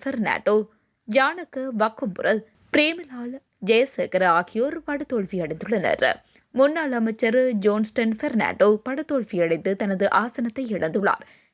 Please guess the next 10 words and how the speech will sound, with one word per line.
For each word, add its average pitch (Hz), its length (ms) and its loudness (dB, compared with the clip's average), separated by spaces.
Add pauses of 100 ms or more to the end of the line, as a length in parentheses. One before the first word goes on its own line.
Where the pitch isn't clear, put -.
(120)
இதற்கமைய 208 720 0 (340)
குருநாகல் 330 520 0
மாவட்டத்தில் 226 720 0
ஸ்ரீலங்கா 233 420 0 (120)
பொதுஜன 202 340 2
பெரமுன 190 340 -2
ஆசனத்தை 185 600 0
பெற 208 220 -6
தவறிவிட்டது. 180 680 -2 (400)
இதேவேளை 214 680 0